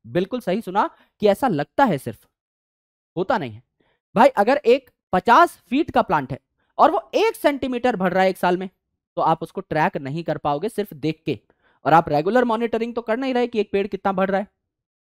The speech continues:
तो चाहे वो एक सेंटीमीटर ही बढ़े, दो सेंटीमीटर ही बढ़े, लेकिन हर पेड़ निरंतर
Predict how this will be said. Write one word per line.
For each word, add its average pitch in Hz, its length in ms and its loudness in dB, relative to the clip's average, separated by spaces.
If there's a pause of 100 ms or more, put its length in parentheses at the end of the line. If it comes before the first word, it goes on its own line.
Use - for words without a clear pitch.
(220)
तो 247 80 4 (100)
चाहे 220 220 6
वो 311 240 -2
एक 370 180 0
सेंटीमीटर 240 560 -2
ही 214 60 -2
बढ़े, 180 220 2
दो 294 240 -4
सेंटीमीटर 226 540 -2
ही 202 60 -2
बढ़े, 196 280 0 (260)
लेकिन 170 220 -2
हर 202 240 4
पेड़ 233 360 4 (300)
निरंतर 190 560 0